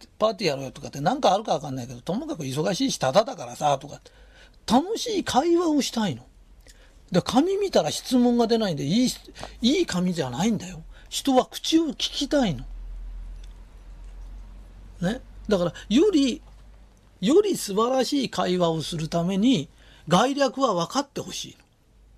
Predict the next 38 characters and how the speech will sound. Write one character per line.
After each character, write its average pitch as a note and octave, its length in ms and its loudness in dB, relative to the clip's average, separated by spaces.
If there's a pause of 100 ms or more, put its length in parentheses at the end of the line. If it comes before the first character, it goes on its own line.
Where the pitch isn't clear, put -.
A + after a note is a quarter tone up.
(300)
そ - 180 0
の D#4 140 2
た D#4+ 160 2
め E4 100 -4
に C4+ 160 0
書 E3+ 140 0
く E3 100 -4
ん F#2 140 -6
で、 D3 260 -2 (560)
口 - 320 0
を G4 80 4
聞 - 220 -2
く F4 100 2
の E4 120 2
が F#3 100 4
嫌 F#3+ 180 0
だ G#3+ 80 2
と - 80 -8
か、 F3 100 -12
め E3+ 220 4
ん E4+ 160 4
ど F4+ 100 2
く - 80 -8
さ G4 160 2
い F#4 60 6
か F4+ 120 -4
ら - 60 -2
や D3+ 140 2
る E3+ 100 0
こ G3 100 0
と G3 100 -2
じ F3+ 80 -2
ゃ - 20 -2
な - 160 0
い A3+ 60 4
ん F#3 80 4
だ - 100 -4
よ。 B2+ 160 -10